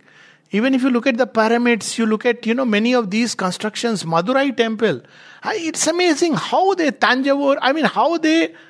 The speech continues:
um, uh, Tanjore, how did they make such things? Crafts. Tireless there perished and again recurred, sought restlessly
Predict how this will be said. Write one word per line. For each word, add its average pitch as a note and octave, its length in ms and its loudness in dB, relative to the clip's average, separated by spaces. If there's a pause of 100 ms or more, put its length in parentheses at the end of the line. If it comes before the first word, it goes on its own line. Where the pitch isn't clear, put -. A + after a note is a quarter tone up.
(140)
um, F3+ 640 -2
uh, D#3+ 300 -4
Tanjore, A3+ 480 0
how C#4 300 2
did D#4 320 -2
they D#4+ 100 2
make D4+ 420 2
such - 240 -2
things? - 480 -4 (840)
Crafts. G3+ 720 0 (3250)
Tireless G#3 640 2
there F3 260 2
perished F3+ 500 0
and F3 100 2
again E3+ 340 2
recurred, D3+ 500 0 (240)
sought - 640 -2 (260)
restlessly E3+ 1040 -2